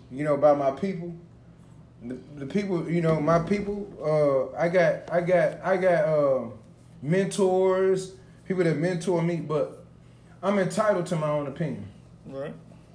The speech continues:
Speaker 1: And so, hey, if I get bashed for it, I get bashed for it, but, like,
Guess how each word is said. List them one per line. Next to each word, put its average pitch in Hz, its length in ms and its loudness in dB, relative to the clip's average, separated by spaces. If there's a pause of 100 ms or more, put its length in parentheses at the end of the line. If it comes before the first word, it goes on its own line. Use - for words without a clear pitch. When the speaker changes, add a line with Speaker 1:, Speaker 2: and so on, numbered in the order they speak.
(920)
Speaker 1:
And 147 220 -4
so, 160 240 2
hey, 151 320 2 (400)
if - 40 -20
I 160 120 2
get 156 180 -4
bashed 170 320 4
for 175 120 -4
it, 160 40 -2
I 175 80 -2
get 151 180 -4
bashed 170 340 0
for 143 160 -4
it, 123 80 -8
but, 131 100 -4
like, 123 260 -4